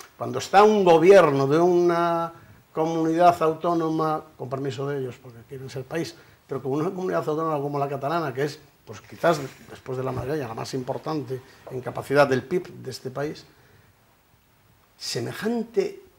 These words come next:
corrupción a nivel estatal, a nivel del Estado, de esa, de esa comunidad autónoma, a nivel del gobierno, y que el juez hable de que hay un caso Palau,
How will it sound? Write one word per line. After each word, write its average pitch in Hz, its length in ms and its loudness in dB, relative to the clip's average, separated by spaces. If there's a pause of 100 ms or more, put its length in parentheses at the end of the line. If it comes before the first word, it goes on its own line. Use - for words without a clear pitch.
(160)
corrupción 147 600 0
a 165 60 -2
nivel 175 380 2
estatal, 139 600 -4
a 117 60 -6
nivel 165 260 -2
del 139 140 -4
Estado, 127 380 -4
de 127 80 -8
esa, - 180 -12
de 127 280 -14
esa 131 140 -12
comunidad 123 260 -18
autónoma, 117 300 -16 (380)
a 120 80 -18
nivel 143 240 -4
del 147 100 -2
gobierno, 127 480 -8 (560)
y 196 120 0
que 185 120 2
el 170 80 6
juez 262 380 2
hable 202 500 0
de 156 180 -6
que 247 100 -2
hay 262 80 -2
un 240 100 -4
caso 220 280 -4
Palau, 135 600 -4